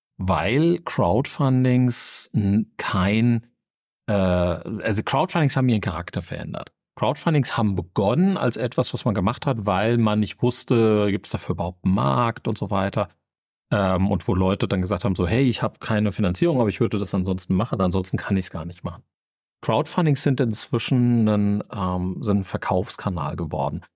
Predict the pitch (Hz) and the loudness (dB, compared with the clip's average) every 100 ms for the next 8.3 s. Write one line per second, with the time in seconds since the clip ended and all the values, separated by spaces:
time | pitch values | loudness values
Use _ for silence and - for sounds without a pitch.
0 | _ - 95 110 - 104 98 95 135 135 | _ -4 -2 -2 -2 0 0 2 2 2
1 | 131 - 104 113 101 131 160 165 131 127 | 0 -2 -2 0 0 -2 0 2 4 2
2 | - 110 120 143 123 120 - 107 123 143 | 2 2 2 2 0 -2 -4 -4 0 2
3 | 147 - _ _ - 123 120 104 85 85 | 0 -4 _ _ -4 0 2 2 0 -6
4 | - - - - _ _ _ _ _ _ | -8 -10 -8 -8 _ _ _ _ _ _
5 | 127 160 160 - 165 - 117 135 143 127 | 0 2 2 -2 -4 -4 -6 0 2 2
6 | 127 120 151 143 131 190 196 147 151 160 | 2 4 4 4 4 4 4 4 2 2
7 | 147 180 233 123 92 - 95 104 87 92 | 2 2 2 0 -2 -2 -2 -2 -2 -2
8 | 104 - 170 | -2 -2 -2